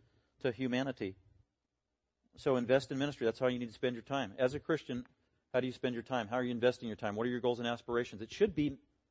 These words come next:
oriented towards ministry. And just by way of example, I put those three examples down, uh, very simple. Worship. So as a Christian, regardless of what's going on in the political realm, your worship should be consistent.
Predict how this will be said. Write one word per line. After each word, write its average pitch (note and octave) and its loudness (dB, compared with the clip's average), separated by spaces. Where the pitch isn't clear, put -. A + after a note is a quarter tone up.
oriented D3 2
towards C#3 2
ministry. G#3 -6
And A#2+ -2
just C3+ -4
by C3+ 10
way C3 6
of A#2 0
example, B2 -2
I - -14
put C3 -2
those B2 -4
three B2 -6
examples B2 -4
down, B2+ 0
uh, B2 6
very B2 2
simple. D3 0
Worship. B2+ 8
So C3+ 8
as C3+ 4
a F#3+ 4
Christian, G3 6
regardless D3 10
of E3+ -2
what's F3 2
going F3+ 4
on F3+ 4
in F3+ 2
the F3+ -2
political F#3+ 6
realm, F#3 8
your C#3+ 10
worship F3+ 10
should E3 2
be D#3 6
consistent. D3 0